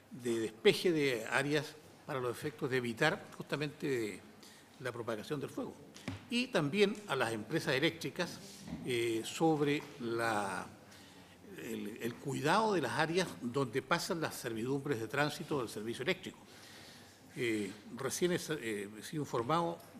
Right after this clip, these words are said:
de un incendio que se produjo hace como tres años atrás en la región del Biobío y en que la responsabilidad también era una empresa eléctrica.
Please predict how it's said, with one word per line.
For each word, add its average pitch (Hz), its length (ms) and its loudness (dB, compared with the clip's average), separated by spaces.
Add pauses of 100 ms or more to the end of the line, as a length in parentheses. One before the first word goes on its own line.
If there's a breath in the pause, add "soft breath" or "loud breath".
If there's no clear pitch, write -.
(140)
de 143 60 -6
un 165 100 0
incendio 165 400 0
que 139 80 -4
se 131 80 -4
produjo 135 280 -2
hace 120 120 -6
como 110 220 -6
tres 156 240 -2
años 156 260 0
atrás 147 380 -2 (500 loud breath)
en 120 80 -4
la 113 60 2
región 113 260 -2
del 156 140 0
Biobío 170 440 2 (600 loud breath)
y 139 160 0
en 131 100 0
que 131 380 2
la 120 180 2
responsabilidad 147 800 0
también 143 420 -2
era 139 180 0
una 147 120 -2
empresa 143 260 -6
eléctrica. 202 320 -4